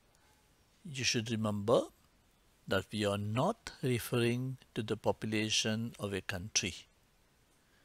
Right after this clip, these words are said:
In sampling, population refers to the bigger group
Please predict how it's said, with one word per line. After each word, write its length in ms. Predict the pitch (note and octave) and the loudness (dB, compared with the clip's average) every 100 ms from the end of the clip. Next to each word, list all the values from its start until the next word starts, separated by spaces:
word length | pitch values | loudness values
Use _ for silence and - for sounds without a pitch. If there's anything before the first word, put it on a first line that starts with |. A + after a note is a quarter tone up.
| _ _ _ _ _ _ | _ _ _ _ _ _
In 380 | D#3 F3+ G3+ C#4 | 2 2 2 0
sampling, 760 | - - G2+ G#2+ - B2+ C#3 A3+ D#4 - - _ _ _ _ _ _ _ _ | 2 4 2 -2 -4 0 0 -2 -8 -20 -20 _ _ _ _ _ _ _ _
population 920 | D3+ D3+ D#3 E3 E3 - F3+ F#3+ G#3 - - _ D#3 | 0 6 8 8 8 6 4 2 0 -4 -16 _ 0
refers 880 | C#3+ - D#3+ E3 E3+ F#3+ - - - - - _ | 2 4 8 10 8 4 2 2 -2 -20 -20 _
to 80 | - | -4
the 240 | B2 A#2 G#2+ | 4 4 6
bigger 380 | C3+ A3 C4+ | 4 2 2
group 520 | F3+ B2+ C3+ A2+ _ | 0 0 0 -2 _